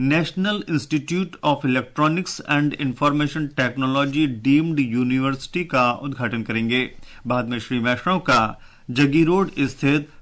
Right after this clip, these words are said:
टाटा सेमीकंडक्टर फैक्ट्री का दौरा करने का भी कार्यक्रम है। केंद्रीय मंत्री यात्रा के दौरान पूर्वोत्तर सीमांत रेलवे की चल रही परियोजनाओं की समीक्षा भी करेंगे। राष्ट्रीय खेल पुरस्कार की घोषणा कर दी गई है।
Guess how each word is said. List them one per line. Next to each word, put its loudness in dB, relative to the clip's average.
टाटा 2
सेमीकंडक्टर 0
फैक्ट्री -2
का -2
दौरा 0
करने -4
का -2
भी -2
कार्यक्रम -4
है। -2
केंद्रीय 2
मंत्री 2
यात्रा -4
के -6
दौरान 2
पूर्वोत्तर 2
सीमांत 2
रेलवे 0
की -2
चल 0
रही 0
परियोजनाओं -2
की -2
समीक्षा -2
भी -2
करेंगे। -2
राष्ट्रीय 2
खेल 0
पुरस्कार 0
की -2
घोषणा 0
कर 0
दी -2
गई 2
है। 2